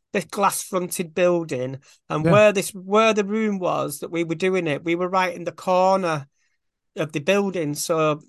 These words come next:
Speaker 1: th-, it was, like, glass all round.
Speaker 2: Yeah,
Speaker 1: I
Speaker 2: it looked
Speaker 1: took a
Speaker 2: like a nice room.
Speaker 1: And I took a photo of the city.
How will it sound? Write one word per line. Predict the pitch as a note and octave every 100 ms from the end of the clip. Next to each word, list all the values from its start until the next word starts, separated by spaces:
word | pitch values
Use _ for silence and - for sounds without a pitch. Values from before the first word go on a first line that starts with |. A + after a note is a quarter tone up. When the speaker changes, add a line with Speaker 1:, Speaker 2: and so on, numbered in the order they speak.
| -
Speaker 1:
th-, | F3+
it | E3+
was, | F3 -
like, | F#3
glass | D3 E3 G#3+ - F#3
all | E3 D3+
round. | E3+ F3+ F3+ E3 D3+ _ _ _ _ _ _
Speaker 2:
Yeah, | F#3
Speaker 1:
I | F#3
Speaker 2:
it |
looked | G3+ F#3
Speaker 1:
took |
a |
Speaker 2:
like | F3 D3+
a |
nice | C#3+ D3 D#3
room. | D3 - _ -
Speaker 1:
And | F#3
I |
took | F#3+ B3 A#3+
a |
photo | - A#3+ B3+ A3+ F#3
of | F3+
the |
city. | D#3 - A3 - D3+ B2 B2